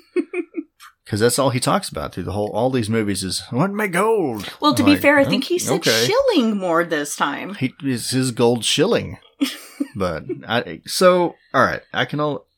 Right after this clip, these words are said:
Speaker 2: I haven't seen the fourth one. I haven't seen Leprechaun in Space yet. I will say that this is probably my favorite out of the three that I've seen.
Speaker 1: Yeah.
Speaker 2: Just because it's over the top. It doesn't take itself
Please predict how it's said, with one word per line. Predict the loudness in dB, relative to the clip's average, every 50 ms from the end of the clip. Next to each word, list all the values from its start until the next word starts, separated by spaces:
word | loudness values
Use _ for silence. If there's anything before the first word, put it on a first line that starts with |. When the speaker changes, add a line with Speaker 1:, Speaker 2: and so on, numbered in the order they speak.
| _ -10
Speaker 2:
I | -6 -4
haven't | -4 -4 -4 -4 -4
seen | -4 -2 -2
the | -4 -6
fourth | -6 -8 -10 -10 -12 -16
one. | -18 -18 -14 _
I | -4 -2
haven't | -2 -2 -2 -4
seen | -4 -4 -4 -2
Leprechaun | -2 -2 -4 -6 -6 -6 -8 -8 -8
in | -8
Space | -10 -12 -10 -10 -8 -8 -8 -8
yet. | -10 -12 -14 -6
I | -2 -2
will | 0 2 0 2
say | 2 2 2
that | 2 0 -2
this | -2 -2 -2
is | -2 -4
probably | -4 -2 -2 -2 -2
my | -2 -4
favorite | -4 -2 -2 -2 -2 -2 -2
out | -2 -4
of | -4 -8
the | -12
three | -12 -10 -8 -8 -6
that | -6 -8
I've | -8 -6 -6
seen. | -6 -6 -8 -8 -12 -16 -18 -16
Speaker 1:
Yeah. | -6 -4 -4 -4 -4 -8 _ -12 -10
Speaker 2:
Just | -4 -2 -2 -2 -2 -2 -4
because | -6 -4 -2 -2 0 0 -2 -2
it's | -6 -4 -2
over | -2 -2 -2 -2
the | -4
top. | -4 -4 -2 -2 -2 -4 -6 -8
It | -10 -4
doesn't | -2 -2 -2 -2 -4 -4
take | -4 -4 -4
itself | -4 -6 -6 -2 -2 -2 -2 -4 -8